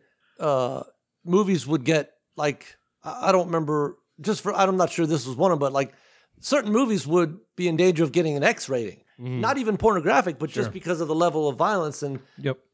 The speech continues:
Speaker 1: you know, I mean
Speaker 3: Yeah, 'cause it's, yeah, certain things, yeah, violence and, uh, obviously nudity, and then, you know, uh, F-bombs will,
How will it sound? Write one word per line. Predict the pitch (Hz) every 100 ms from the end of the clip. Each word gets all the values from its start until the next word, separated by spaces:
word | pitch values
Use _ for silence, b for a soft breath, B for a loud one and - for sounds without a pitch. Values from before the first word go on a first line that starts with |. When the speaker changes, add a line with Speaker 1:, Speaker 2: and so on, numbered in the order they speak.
| _ _
Speaker 1:
you | - 160
know, | 117 -
I | 135
mean | 123 120 113 107
Speaker 3:
Yeah, | 202 165
'cause | 147 131
it's, | 123
yeah, | 170 127
certain | 170 156 120
things, | 139 123 117
yeah, | 113
violence | 107 143 135 131 120
and, | 120 117 110 110 -
uh, | 135 120 127
obviously | 107 107 120
nudity, | 135 131 123
and | 117 113
then, | 110 104 101
you | 117
know, | 101 104 - _ _
uh, | 104 101 113 _ _ 226 -
F-bombs | 131 - 107 92 92
will, | 113 101 95